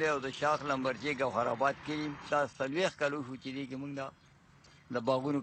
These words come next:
کاروبار کوو. بس بازار ته چې مال یوسو نو اړتیا نه ته مې راوړئ. پلیان نه راځي میدان ته،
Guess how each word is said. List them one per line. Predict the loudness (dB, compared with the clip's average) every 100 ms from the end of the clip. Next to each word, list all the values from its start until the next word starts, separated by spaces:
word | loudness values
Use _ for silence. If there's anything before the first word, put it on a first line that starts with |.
| 2
کاروبار | 2 4 2 2
کوو. | -4 -8 -8 -6
بس | -4 -6 -20 -20 -2 2
بازار | 6 6 4
ته | -2
چې | 0 2
مال | 2 2
یوسو | -2 0
نو | 2 2
اړتیا | 4 2 4
نه | 2
ته | 0 0
مې | 2 4 4
راوړئ. | 4 0 -6 -16 _ _ _ -20 -20 _ -2
پلیان | 2 6 6 4 4
نه | 6
راځي | 6 4 -2 0
میدان | 4 4 4
ته، | 2